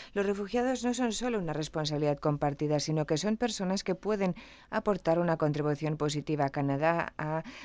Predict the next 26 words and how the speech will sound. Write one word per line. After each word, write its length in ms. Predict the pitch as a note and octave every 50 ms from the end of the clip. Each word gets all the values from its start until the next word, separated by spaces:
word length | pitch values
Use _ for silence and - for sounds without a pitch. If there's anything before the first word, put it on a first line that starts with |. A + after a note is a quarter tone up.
| G#3+ -
acogido 500 | - D#3 - D#3 D3+ - - E3 E3+ F3+
a 40 | E3+
miles 340 | E3 E3+ F3 F#3+ G3 - F#3+
y 40 |
miles 280 | D#3+ E3 E3+ F3+ F#3 F3+
de 80 | F3 E3
refugiados 600 | D#3+ E3 D#3+ D#3 D3+ - - F3+ F#3 F#3+ F#3 F3
de 100 | F3 D#3+
distintos 440 | D#3 - - F3 E3 - F3+ F3
países 380 | - - D#3+ D#3 D#3+ F#3 F#3 F#3
a 20 |
lo 120 | F3 E3 D3+
largo 280 | D3+ D3+ D#3+ E3 E3
de 80 | D#3+ F3+
los 240 | F#3+ F#3+ F#3+ F3+ -
años 340 | E3 D#3+ E3 E3 E3+ F3+ - - - - - - - -
y 80 | - G3
hemos 260 | G3+ G#3+ A3 G#3 G3+
visto 300 | G3 A3+ A3+ G#3+ - F#3+
a 40 | F3
esos 200 | E3+ F3+ E3+ E3
refugiados 640 | E3 E3 D#3+ E3 D#3+ D#3 - G#3 F#3+ F3 E3+ D#3+ F3+
y 60 | F#3+
a 40 | G#3+
sus 320 | - A#3 A3+ G#3 - -
hijos 440 | G3 F3 - - F#3+ F#3+ F#3 F#3